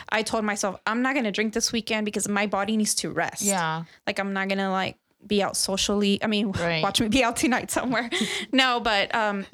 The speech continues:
Speaker 1: I don't have plans or anything.
Speaker 2: No, I would've stayed home too if it wasn't for Ana Laura's
Speaker 1: Mm-hmm.
Speaker 2: birthday. Yeah.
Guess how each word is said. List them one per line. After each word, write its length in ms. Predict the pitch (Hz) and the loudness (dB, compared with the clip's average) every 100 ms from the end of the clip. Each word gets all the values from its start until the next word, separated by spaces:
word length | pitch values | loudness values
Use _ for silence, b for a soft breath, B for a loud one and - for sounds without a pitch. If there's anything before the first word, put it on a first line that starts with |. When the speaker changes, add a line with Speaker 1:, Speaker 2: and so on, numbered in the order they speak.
| - - | -20 -4
Speaker 1:
I 60 | 208 | -2
don't 80 | 208 | 0
have 120 | 196 | -2
plans 260 | - - - | -4 -4 -4
or 80 | - | -4
anything. 240 | 208 254 | -2 0
Speaker 2:
No, 60 | 302 | 2
I 120 | 311 | 2
would've 160 | 453 | 0
stayed 180 | - 269 | 0 0
home 160 | 226 214 | 0 0
too 140 | 233 | 2
if 100 | 214 202 | 0 2
it 40 | |
wasn't 320 | 170 165 175 | 0 2 0
for 320 | 180 165 151 - | 2 2 2 2
Ana 220 | 151 156 | 0 0
Laura's 340 | 139 135 143 | 0 0 2
Speaker 1:
Mm-hmm. 180 | 226 208 | 2 4
Speaker 2:
birthday. 220 | - 160 - _ | 0 -2 -8 _
Yeah. 60 | - | -14